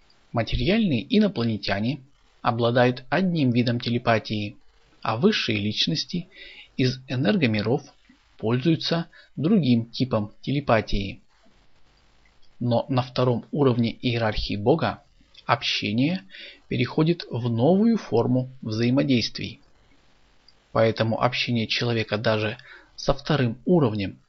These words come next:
божественной иерархии – при обычных условиях и простом желании человека поговорить с высшими становится невозможным по двум главным причинам.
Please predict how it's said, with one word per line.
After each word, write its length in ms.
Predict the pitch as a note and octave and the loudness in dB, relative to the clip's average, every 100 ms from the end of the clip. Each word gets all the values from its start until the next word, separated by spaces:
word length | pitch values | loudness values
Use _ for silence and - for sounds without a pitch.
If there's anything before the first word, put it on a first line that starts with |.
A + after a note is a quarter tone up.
| _ _ | _ _
божественной 720 | B2 B2 C#3 B2+ - G#2+ G#2 - | -2 0 2 0 -2 -6 -6 -6
иерархии – 760 | B2 G#2+ B2 F#3 - G2+ G2 - _ _ _ | -6 0 0 0 -4 -6 -10 -16 _ _ _
при 180 | - C#3+ - | -6 -6 -2
обычных 580 | C3+ E3 - A#2 - - | 0 0 -2 -8 -10 -4
условиях 720 | G3+ - C#3+ G#2 F#2+ - - - - - - - | -4 0 0 0 -2 -8 -16 -20 -20 -20 -14 -8
и 100 | - | -6
простом 640 | F3 F#3 - D#3+ G#2+ - - | -2 -2 -2 -2 -2 -6 -10
желании 500 | B2+ C3 B2+ A2 G#2+ | -2 2 2 0 -2
человека 640 | G#2 - C3 A2 - A2+ - _ - | -4 0 0 0 -2 -10 -10 _ -4
поговорить 640 | A3+ A#3 G3+ A#2 - - - | 0 0 0 -2 -6 -18 -14
с 160 | - - | -10 0
высшими 580 | G3 - - A2+ F2 - - - - - - - | 0 0 -2 -2 -4 -12 -20 -20 -20 -20 -20 -20
становится 640 | - A2 A2 G#2 G2 A2 | -4 -2 0 0 -2 -2
невозможным 920 | G#2 G2 G2 D3+ F3+ F3+ G3 F#3+ - - | -2 -4 -2 2 2 2 0 -2 -10 -6
по 120 | - | -4
двум 500 | F#3 G2 B2 A3+ A3+ - | -2 0 4 4 2 -2
главным 640 | C#3+ A2+ F#2+ G2+ A#2 B2 | 0 0 0 -2 -4 -2
причинам. 580 | E3 F#3+ - D3+ F#2+ | -2 0 0 -2 -2